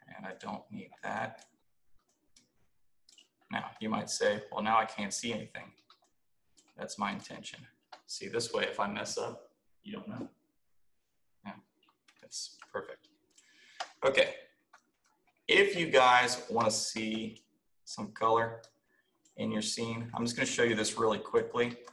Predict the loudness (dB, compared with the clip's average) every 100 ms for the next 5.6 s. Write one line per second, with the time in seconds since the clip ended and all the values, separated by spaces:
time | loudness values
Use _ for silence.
0 | -20 _ _ _ _ -6 0 6 6 6
1 | 0 2 2 6 6 4 0 -2 2 2
2 | 0 -10 _ _ _ _ _ _ _ _
3 | _ _ 6 8 6 2 2 6 6 6
4 | 2 0 0 0 2 2 2 2 4 2
5 | 0 2 4 4 0